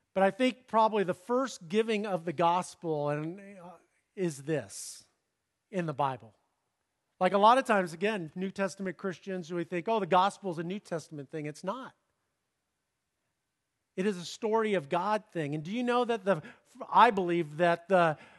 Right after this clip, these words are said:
the first, uh, proclamation of the gospel is found in Genesis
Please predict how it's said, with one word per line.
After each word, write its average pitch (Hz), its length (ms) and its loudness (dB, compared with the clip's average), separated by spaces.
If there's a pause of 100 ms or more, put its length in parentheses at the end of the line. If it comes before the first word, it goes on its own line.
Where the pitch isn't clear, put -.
(160)
the 165 120 0
first, 247 560 -2 (420)
uh, 156 520 2 (380)
proclamation 233 920 2
of 180 120 -4
the 180 80 -2
gospel 170 540 2
is 147 120 -6
found 170 360 2
in 151 120 -4
Genesis 151 580 -6